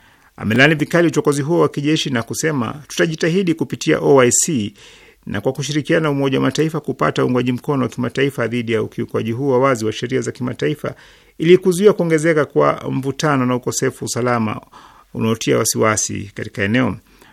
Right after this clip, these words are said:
Kwa mujibu wa shirika la habari la I R I B, waziri wa mambo ya nje wa Iran katika mazungumzo haya ya simu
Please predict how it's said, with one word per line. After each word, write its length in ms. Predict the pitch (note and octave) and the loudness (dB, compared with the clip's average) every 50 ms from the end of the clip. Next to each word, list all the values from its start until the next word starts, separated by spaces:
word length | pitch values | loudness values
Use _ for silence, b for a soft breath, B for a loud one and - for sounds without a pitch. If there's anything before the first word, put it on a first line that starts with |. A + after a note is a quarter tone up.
| b b | b b
Kwa 120 | - E2+ | -14 -12
mujibu 320 | F2+ F#2 G2 A2 B2+ C3 | -8 -8 -4 -4 -2 0
wa 60 | C3+ B2 | 0 0
shirika 560 | - - C#3 C#3 B2+ - C#3 C3 B2+ B2 B2 | 0 -2 -4 -6 -2 -2 0 2 2 2 2
la 120 | B2 B2+ | 0 0
habari 360 | B2 B2 B2 B2 C3 C3+ C3 | -2 -2 -2 0 0 0 0
la 200 | B2 B2 A#2+ - | 0 0 -2 -2
I 160 | - - C3 B2 | -2 0 0 2
R 160 | B2 A#2+ A#2+ | 2 2 0
I 80 | A#2+ A#2+ | 0 -2
B, 220 | A#2 B2 C3 C#3 | -2 -2 -2 0
waziri 300 | C3+ B2 A#2 A2+ B2 B2+ | 0 0 -2 0 0 -2
wa 60 | B2 | 0
mambo 320 | A#2 A#2+ B2 B2 A#2+ A#2+ A#2+ | 0 0 0 0 0 -2 -2
ya 60 | A#2+ | -2
nje 120 | A#2 A#2 | -2 -2
wa 60 | A#2 A#2 | -2 -2
Iran 380 | A#2 A#2 B2 C3 C#3 D3 D3+ C3+ | -2 -2 -2 -2 -2 -2 -4 -6
katika 400 | A#2+ A2 A2 - A2+ G#2+ G#2+ G#2+ | -8 -10 -8 -4 -2 -2 0 0
mazungumzo 460 | A2 A2 G#2+ A2 A2 A2+ A2 G#2+ A#2 | -2 -4 -4 -4 -4 -6 -4 -6 -8
haya 300 | G#2 - A#2+ A#2+ A2+ A2+ | -8 -6 -6 -4 -2 -2
ya 60 | A2 | -2
simu 400 | A2 - - D3 D3 C3 A2 G#2 | -4 -4 -4 -4 -4 -2 -4 -4